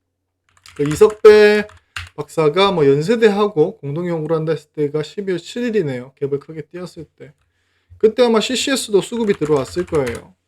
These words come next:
십이월 칠 일. 십일월 칠 일. 이때는 조금 잠잠했나 보네요.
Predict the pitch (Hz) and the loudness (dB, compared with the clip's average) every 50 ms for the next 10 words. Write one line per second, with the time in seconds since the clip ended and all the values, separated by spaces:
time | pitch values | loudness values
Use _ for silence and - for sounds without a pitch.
0 | _ _ _ _ _ _ _ _ _ _ _ _ _ _ _ - - - 170 165 | _ _ _ _ _ _ _ _ _ _ _ _ _ _ _ -20 -20 -20 -12 -6
1 | 165 151 151 151 156 156 156 156 156 156 151 147 - - - 190 185 165 143 - | -2 0 0 0 0 0 0 0 0 0 -2 -4 -8 -14 -12 -8 -8 -8 -8 -8
2 | _ _ _ _ _ _ _ _ _ _ _ _ _ _ _ 139 _ _ - 147 | _ _ _ _ _ _ _ _ _ _ _ _ _ _ _ -20 _ _ -14 -6
3 | 147 147 143 139 139 139 - - - 165 156 139 - _ _ _ _ _ _ _ | -4 -2 -2 -2 -4 -8 -12 -14 -10 -8 -8 -8 -8 _ _ _ _ _ _ _
4 | _ _ _ _ 139 143 147 - 196 185 180 - 185 - 180 175 160 _ 139 135 | _ _ _ _ -14 -12 -8 -8 -8 -8 -8 -12 -14 -12 -14 -14 -12 _ -10 -6
5 | 147 151 147 147 143 165 170 175 160 127 139 143 147 139 127 131 160 | -4 -4 -4 -4 -6 -6 -8 -8 -8 -10 -8 -10 -10 -12 -12 -16 -20